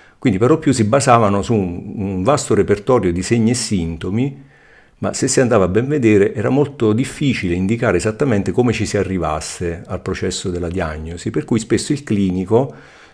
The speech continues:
eh, doveva fare riferimento a quanto aveva esperito durante l'intervista con il paziente.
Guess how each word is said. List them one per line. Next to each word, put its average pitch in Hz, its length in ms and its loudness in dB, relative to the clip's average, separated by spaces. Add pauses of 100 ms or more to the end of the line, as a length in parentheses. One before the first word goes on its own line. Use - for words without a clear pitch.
eh, 95 180 -4
doveva 107 220 4
fare 127 180 2
riferimento 113 520 0
a 120 40 -4
quanto 117 340 0
aveva 107 220 4
esperito 110 480 2
durante 98 340 0
l'intervista 92 560 -4
con 87 100 -2
il 85 80 -6
paziente. 76 760 -10